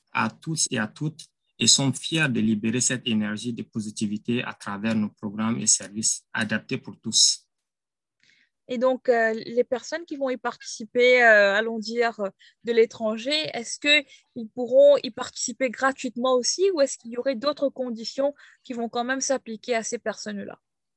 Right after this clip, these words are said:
Speaker 1: Ils auront juste besoin d'une connexion Internet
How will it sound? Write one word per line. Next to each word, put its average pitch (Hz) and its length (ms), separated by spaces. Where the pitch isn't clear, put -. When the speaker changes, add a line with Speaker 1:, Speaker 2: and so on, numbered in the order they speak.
Speaker 1:
Ils 113 140
auront 127 120
juste 131 220
besoin 117 260
d'une 117 180
connexion 110 400
Internet 110 560